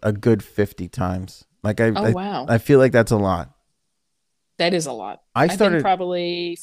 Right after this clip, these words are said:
Speaker 2: five to ten.
Speaker 1: I started going in high school. That was, like, the big thing to do in high school. It was
Speaker 2: Oh,
Speaker 1: like,
Speaker 2: really? Okay.
Speaker 1: go to the Cellar. Yeah, 'cause, like, you couldn't really, you can get it, you could get into the Cellar.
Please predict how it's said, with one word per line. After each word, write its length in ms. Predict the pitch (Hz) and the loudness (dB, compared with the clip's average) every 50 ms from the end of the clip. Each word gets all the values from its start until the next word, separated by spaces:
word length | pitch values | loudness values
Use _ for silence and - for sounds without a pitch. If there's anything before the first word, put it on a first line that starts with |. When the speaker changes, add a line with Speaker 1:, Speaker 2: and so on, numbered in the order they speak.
| - - | -16 -16
Speaker 2:
five 300 | - - - 185 233 320 466 453 - - _ _ | -14 -10 -6 -6 -4 -2 -4 -4 -6 -8 _ _
to 80 | - 139 | -14 -12
ten. 400 | - - - 185 220 269 330 - _ _ _ _ _ _ - | -12 -8 -10 -8 -8 -8 -12 -14 _ _ _ _ _ _ -2
Speaker 1:
I 80 | - 147 | -2 -2
started 360 | 160 - - 208 190 170 127 | 0 2 2 2 2 2 2
going 260 | 120 135 147 151 131 110 | 4 4 4 4 4 2
in 80 | 104 | 2
high 180 | 101 110 117 135 | 2 2 2 0
school. 360 | 135 - - 82 73 69 117 | 0 -4 -8 -8 -8 -8 -6
That 160 | 110 110 110 | 0 2 2
was, 180 | 113 117 123 117 | 4 4 4 4
like, 160 | 117 107 110 | 2 2 2
the 80 | - 107 | 0 -2
big 240 | 98 110 107 101 - | 0 0 0 0 0
thing 240 | - 113 107 104 104 | 0 0 0 0 0
to 80 | 101 | 0
do 200 | 92 104 107 107 | 0 0 2 2
in 80 | 101 95 | 2 0
high 160 | 98 101 107 | 0 0 -2
school. 420 | 117 - - 62 58 62 69 101 _ _ _ _ _ _ _ _ _ _ _ _ _ _ _ _ _ _ _ _ _ - | -2 -4 -6 -10 -10 -8 -10 -14 _ _ _ _ _ _ _ _ _ _ _ _ _ _ _ _ _ _ _ _ _ -4
It 80 | - | 0
was 140 | 190 190 190 | 2 4 4
Speaker 2:
Oh, 100 | 170 - | 4 4
Speaker 1:
like, 60 | - | 4
Speaker 2:
really? 220 | 147 151 165 165 - | 4 2 2 0 -2
Okay. 360 | - - - 139 127 135 156 - | -4 -8 -10 -12 -12 -12 -10 -2
Speaker 1:
go 140 | - 110 101 | 0 2 2
to 80 | 101 104 | 4 2
the 100 | 107 101 | 0 -2
Cellar. 500 | - - 101 98 110 117 95 80 82 98 - | -2 0 0 2 2 2 0 -2 -4 -6 -4
Yeah, 340 | 95 104 107 104 95 90 | -2 0 0 2 0 -2
'cause, 220 | 87 - 117 104 95 | -2 -2 -2 0 2
like, 220 | 113 117 104 117 | 0 0 0 0
you 100 | 127 131 | -2 -2
couldn't 260 | - - 196 165 151 | 2 2 0 2 2
really, 260 | 147 151 151 143 110 104 | 2 2 2 2 2 2
you 120 | 139 151 | 2 2
can 200 | 147 - 165 147 | 2 2 0 0
get 200 | 123 147 143 143 | 2 2 2 4
it, 140 | 165 185 147 | 2 0 0
you 140 | 131 147 147 | 0 -2 -4
could 140 | - 143 127 | -4 -6 -2
get 140 | 156 151 165 | 0 0 0
into 200 | 190 202 190 160 | 0 -2 -2 -2
the 120 | 143 135 | -2 -2
Cellar. 680 | - - - 151 147 147 135 107 98 104 98 98 113 | -4 -4 -2 0 0 2 2 0 0 -2 -2 -4 -8